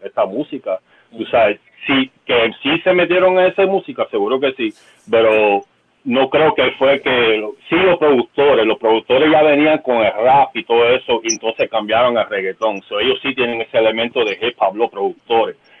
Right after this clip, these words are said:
pero que yo recuerdo los M Cs lo que estaban haciendo eran copiando canciones, y eso es, eso en el rap no va, ¿me entiendes? So, desde el principio el hip hop no iba con eso, tú sabes, por eso que hubo, hubo hasta un grupo bien grandísimo en Puerto Rico que se llama No Mel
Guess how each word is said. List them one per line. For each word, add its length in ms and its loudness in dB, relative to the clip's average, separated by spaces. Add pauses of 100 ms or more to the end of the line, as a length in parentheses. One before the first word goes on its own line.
(180)
pero 240 2
que 160 -2
yo 160 2
recuerdo 440 2
los 200 2
M 140 -10
Cs 260 -10
lo 100 0
que 80 -4
estaban 260 0
haciendo 320 -4
eran 160 0
copiando 520 -4
canciones, 580 -6
y 80 -4
eso 320 -4
es, 180 -2 (640)
eso 300 -4
en 80 0
el 100 2
rap 280 0
no 220 0
va, 260 2
¿me 80 -16
entiendes? 400 -4
So, 100 -2
desde 220 -2
el 40 -6
principio 680 -4 (400)
el 260 -4
hip 160 -2
hop 160 0
no 80 -6
iba 240 -2
con 300 -10
eso, 300 -8
tú 80 -12
sabes, 200 -2
por 120 -4
eso 240 -4
que 80 0
hubo, 340 2
hubo 240 0
hasta 160 -2
un 160 0
grupo 300 0
bien 200 -2
grandísimo 560 -4
en 60 -6
Puerto 260 -6
Rico 240 -10
que 140 -12
se 80 -12
llama 300 2
No 200 -4
Mel 160 -2